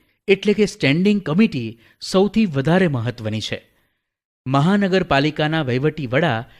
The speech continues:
મ્યુનિસિપલ કમિશનર ગણાય છે. તેમની નિમણૂક રાજ્ય સરકાર કરે છે.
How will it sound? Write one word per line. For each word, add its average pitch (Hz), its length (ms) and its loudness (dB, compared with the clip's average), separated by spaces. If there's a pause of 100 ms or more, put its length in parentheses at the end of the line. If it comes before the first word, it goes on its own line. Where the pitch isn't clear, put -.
(180)
મ્યુનિસિપલ 190 560 0
કમિશનર 127 580 -4
ગણાય 110 300 -4
છે. - 340 -14 (520)
તેમની 113 280 -4
નિમણૂક 175 460 -2 (280)
રાજ્ય 160 340 2
સરકાર 135 460 -2
કરે 101 240 -6
છે. - 320 -10